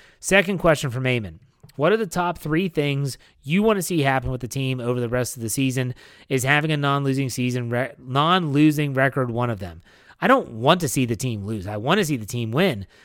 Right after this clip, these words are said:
I wanna see this rookie class start to really show out. I wanna see them being highlighted. I wanna see them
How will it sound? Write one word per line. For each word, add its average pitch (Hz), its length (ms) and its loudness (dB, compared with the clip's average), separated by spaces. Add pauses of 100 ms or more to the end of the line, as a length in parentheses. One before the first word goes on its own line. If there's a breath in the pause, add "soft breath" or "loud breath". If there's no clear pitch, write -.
(100)
I 139 120 0
wanna 175 240 0
see 170 160 -2
this 123 180 -2
rookie 131 320 -2
class 151 380 -4
start 120 220 -4
to 123 80 -4
really 123 280 0
show 120 240 -2
out. 92 260 -6
I 117 120 -10
wanna 143 260 -2
see 151 220 -4
them 139 220 0
being 127 260 0
highlighted. 107 560 -2
I 110 80 -4
wanna 160 240 -2
see 147 240 -2
them 135 280 0